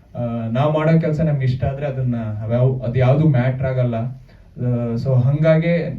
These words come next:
ನನ್ಗೊಂದೇ ಇದ್ದಿದ್ದು ಇವೆಲ್ಲ ಡಾಕ್ಯುಮೆಂಟೇಶನ್ ಆಗಿ ಉಳ್ಕೊಳ್ಳುತ್ತೆ. ಸಿನಿಮಾ ಮಾ-, ಸಿನಿಮಾ ಒಂದು ಡಾಕ್ಯುಮೆಂಟೇಶನ್. ನಾನು ಇನ್ನೊಂದ್ ಹತ್ತು ವರ್ಷ ಬಿಟ್ಟು ನೋಡಿದ್ರು ನನ್ ಸಿನಿಮಾದಲ್ಲಿ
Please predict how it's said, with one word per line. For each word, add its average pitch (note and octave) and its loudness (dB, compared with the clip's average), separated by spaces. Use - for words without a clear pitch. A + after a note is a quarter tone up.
ನನ್ಗೊಂದೇ D#3 4
ಇದ್ದಿದ್ದು D#3+ 2
ಇವೆಲ್ಲ C#3+ 2
ಡಾಕ್ಯುಮೆಂಟೇಶನ್ D#3 0
ಆಗಿ D3+ -2
ಉಳ್ಕೊಳ್ಳುತ್ತೆ. C3 -2
ಸಿನಿಮಾ C3 -2
ಮಾ-, B2 -2
ಸಿನಿಮಾ D3 -2
ಒಂದು D#3+ 2
ಡಾಕ್ಯುಮೆಂಟೇಶನ್. C3 -2
ನಾನು B2+ -2
ಇನ್ನೊಂದ್ C3 -6
ಹತ್ತು B2+ -4
ವರ್ಷ D3+ -4
ಬಿಟ್ಟು C#3 -4
ನೋಡಿದ್ರು C#3 -4
ನನ್ D3 -4
ಸಿನಿಮಾದಲ್ಲಿ C#3 -6